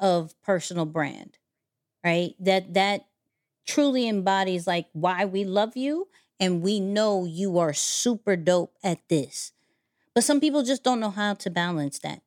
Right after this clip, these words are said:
and they're not right or wrong for it. This is what's working for Chris Brown, and he's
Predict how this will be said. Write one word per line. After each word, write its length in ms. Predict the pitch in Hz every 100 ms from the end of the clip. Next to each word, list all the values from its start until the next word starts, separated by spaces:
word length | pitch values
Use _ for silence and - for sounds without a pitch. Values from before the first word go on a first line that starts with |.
| _ _ -
and 80 |
they're 80 | 220
not 220 | 254 254 - _ _ _ _ _ _ -
right 220 | 185 240
or 100 | 214
wrong 380 | 190 240 269 240
for 240 | - 147
it. 160 | 131 - _
This 220 | 190 196 254
is 140 | 190
what's 260 | 185 208 175
working 600 | 165 196 190 185 180 170
for 420 | - 170 165 160
Chris 340 | - 175 151
Brown, 600 | - 190 269 202 147 -
and 180 | 190 185
he's 380 | 156 185 170